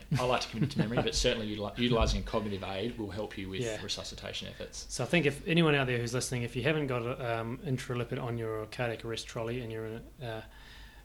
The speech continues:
Speaker 2: in theatre and or labour ward, you should. And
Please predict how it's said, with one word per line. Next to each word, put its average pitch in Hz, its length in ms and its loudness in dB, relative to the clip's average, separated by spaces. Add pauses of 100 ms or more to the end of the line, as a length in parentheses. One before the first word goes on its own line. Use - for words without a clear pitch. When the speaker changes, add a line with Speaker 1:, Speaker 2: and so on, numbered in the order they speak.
(120)
Speaker 2:
in 147 300 -4
theatre 127 400 2
and 120 200 -2
or 113 160 0
labour 120 220 2
ward, 156 200 0 (220)
you 120 80 -4
should. 156 260 2 (520)
And 117 420 0